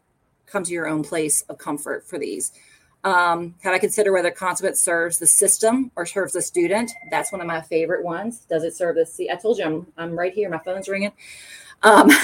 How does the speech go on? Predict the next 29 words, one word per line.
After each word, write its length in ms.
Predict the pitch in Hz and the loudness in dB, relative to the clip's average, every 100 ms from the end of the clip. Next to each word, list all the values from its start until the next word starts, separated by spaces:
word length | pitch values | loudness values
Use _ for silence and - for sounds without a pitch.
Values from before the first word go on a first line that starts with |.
| 302 | 4
<laughs> 240 | - 240 | 4 6
"And 160 | 269 240 | 8 8
am 100 | 233 | 8
I 120 | 214 | 6
choosing 400 | - 226 214 208 | 6 6 6 4
this 140 | 185 | 0
consequence 540 | - 180 170 175 151 151 | 0 -2 -2 -4 -4 -4
because 500 | 160 160 147 147 - - - - | -2 2 2 2 -2 -10 -4 4
I 120 | 185 | 6
lack 300 | 175 180 - - | 8 6 4 4
access 580 | 214 233 - 277 285 - | 6 6 6 8 6 4
to 520 | - 240 214 208 220 - - | 2 10 12 12 12 6 -4
or 180 | 175 185 | -2 0
understanding 760 | 202 202 208 214 190 185 180 | 4 4 4 0 0 -4 -8
of 100 | 170 | -6
alternatives?" 680 | 165 - 151 - - - - _ _ - | -4 -6 -10 -12 -12 -12 -12 _ _ -6
So 200 | - 196 | 2 4
again, 380 | 190 175 143 - - | 4 2 0 -4 -2
I 180 | 170 | 0
don't 300 | 190 196 196 - | 2 2 0 -2
have 640 | 240 262 233 190 180 - _ _ _ _ _ | 2 4 6 4 -2 -8 _ _ _ _ _
restorative 680 | 190 190 - 202 185 170 170 | 0 0 2 2 2 -2 -6
practice. 320 | - 170 165 - | -2 -4 -2 -2
I 80 | |
don't 200 | 196 208 | 0 0
know 260 | 196 202 226 | -2 0 2
what 180 | 220 185 | 0 0
restorative 400 | 175 196 170 160 | -4 -4 -4 -6
practices 840 | - 165 175 - 160 156 151 - | -6 -6 -6 -6 -4 -4 -4 -6